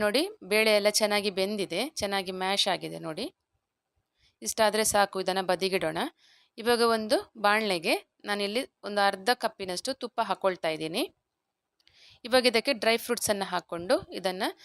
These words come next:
ಗೋಲ್ಡನ್ ಕಲರ್ ಬರೋ ತನಕ ಸ್ವಲ್ಪ ಫ್ರೈ ಮಾಡ್ಕೋಬೇಕು. ಇವಾಗ ಡ್ರೈ ಫ್ರೂಟ್ಸ್ ಹುರಿದಾಗಿದೆ, ಇದನ್ನ ತೆಗೆದು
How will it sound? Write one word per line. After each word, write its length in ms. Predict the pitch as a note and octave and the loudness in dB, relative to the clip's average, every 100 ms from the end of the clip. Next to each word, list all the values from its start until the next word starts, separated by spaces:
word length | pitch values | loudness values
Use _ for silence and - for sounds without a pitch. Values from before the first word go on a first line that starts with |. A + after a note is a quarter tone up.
| - _ A3 | -20 _ 0
ಗೋಲ್ಡನ್ 360 | B3+ A#3+ A#3 G#3 | 2 2 -2 0
ಕಲರ್ 240 | G3+ F#3+ F3+ | 0 2 0
ಬರೋ 160 | F3 - | 0 -4
ತನಕ 240 | E3+ F3 D4+ - - | -8 -6 -8 -8 -10
ಸ್ವಲ್ಪ 180 | G3+ B3+ - | -8 -8 2
ಫ್ರೈ 120 | A3 G3+ F#3 | 2 4 -2
ಮಾಡ್ಕೋಬೇಕು. 600 | F3 - D#3 D#3 - D4 - _ _ _ _ _ - A3+ | -4 -10 -8 -8 -6 -6 -8 _ _ _ _ _ -12 -2
ಇವಾಗ 240 | A3+ A#3+ G#3 | 2 2 6
ಡ್ರೈ 120 | A#3 A#3+ | 4 4
ಫ್ರೂಟ್ಸ್ 260 | A#3+ A#3 - | 2 2 0
ಹುರಿದಾಗಿದೆ, 640 | G#3+ F#3+ F#3+ F#3+ G3 F3 F#3+ F#3+ | 0 4 4 6 2 0 0 0
ಇದನ್ನ 220 | F#3+ G3 G#3 | 0 -2 -4
ತೆಗೆದು 260 | F#3 G3 | -4 -4